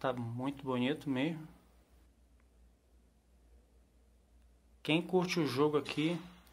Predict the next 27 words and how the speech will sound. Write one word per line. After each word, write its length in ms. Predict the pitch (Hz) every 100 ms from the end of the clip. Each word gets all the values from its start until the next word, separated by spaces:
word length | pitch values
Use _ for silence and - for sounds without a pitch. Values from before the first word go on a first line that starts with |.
| - - - - - -
Um 60 | 175
outro 260 | 233 240
ponto 360 | 240 185 190 190
que 120 | 190
a 40 |
galera 280 | 170 160 165
ainda 120 | 156
tem 240 | 156 151 131
dúvida 540 | 147 208 156 113 113 - - - - - - - - -
é 80 | 143
sobre 320 | - 165 160
o 60 | 170
fato 460 | - 156 151 156
de 540 | 143 147 156 143 127 120
da 160 | - 135
tela 220 | 151 147
não 160 | 151 175
ser 160 | 180
tão 180 | 170 156
grande, 240 | 139 151
você 80 | 156
vai 100 | 160
ter 120 | 160
alguma 160 | 160 156
dificuldade 420 | 156 - 160 151
pra 180 | - 165
jogo. 380 | 123 131 123